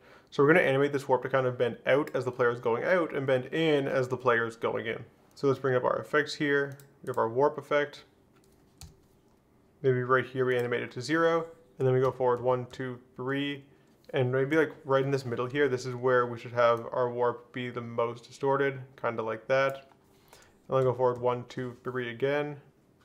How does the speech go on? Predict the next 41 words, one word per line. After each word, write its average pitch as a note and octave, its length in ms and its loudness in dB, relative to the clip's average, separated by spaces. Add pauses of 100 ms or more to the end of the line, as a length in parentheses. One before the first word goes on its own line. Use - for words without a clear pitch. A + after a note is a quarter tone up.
(600)
and B2+ 80 -8
have A#2+ 240 6
this A#2+ 180 -8
at A#2 200 -8
zero. C3 420 2 (580)
Maybe C3 160 6
bring B2+ 140 0
that A#2+ 140 2
back A#2 240 -2
one. B2 200 -2 (1080)
Eh, G3 240 -2 (240)
or D3+ 80 -4
maybe D#3+ 180 4
we F3 180 0
actually D#3+ 300 2
just C#3+ 200 -12 (320)
leave C3+ 100 -4
that C3+ 120 8
where C3 140 4
it B2 80 0
was A#2+ 180 2
and B2+ 100 -8
then B2 60 -2
we B2 60 0
hold A#2+ 280 0
on A2+ 160 -2
this A2 180 -4
for - 160 -8
one A#2 100 -2
more A2+ 140 -4
keyframe. A#2+ 420 -8 (600)
So - 160 -2
let's D#3 120 4
highlight C3+ 300 4
all B2 200 4
of A#2 60 -8
those. A#2 440 -2 (1700)
Easy C3+ 300 0
ease A#2+ 160 -10
them A#2 140 0
all. A#2 340 2